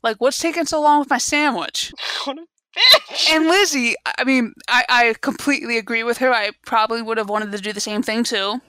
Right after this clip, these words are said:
Speaker 1: She takes
Speaker 2: Mm.
Speaker 1: the tomato that she's about to put on the sandwich, and she licks it.
Speaker 2: Like, yeah, anyone would do that, would do that. It's, like, the classic,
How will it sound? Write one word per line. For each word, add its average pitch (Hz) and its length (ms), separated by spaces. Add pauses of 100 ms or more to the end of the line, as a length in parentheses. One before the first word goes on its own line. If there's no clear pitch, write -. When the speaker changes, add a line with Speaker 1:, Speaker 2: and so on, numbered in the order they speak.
Speaker 1:
She 262 220
takes 311 400
Speaker 2:
Mm. - 20
Speaker 1:
the 262 100
tomato 220 920
that 214 100
she's 208 220
about 220 220
to 240 60
put - 140
on 247 80
the 233 80
sandwich, 202 460
and 202 180
she - 340 (480)
licks 233 460
it. - 120 (100)
Speaker 2:
Like, 233 220
yeah, 240 220
anyone 302 360
would 294 200
do 226 180
that, 233 200
would 220 220
do 190 160
that. 196 240
It's, 208 140
like, 214 160
the - 60
classic, 196 600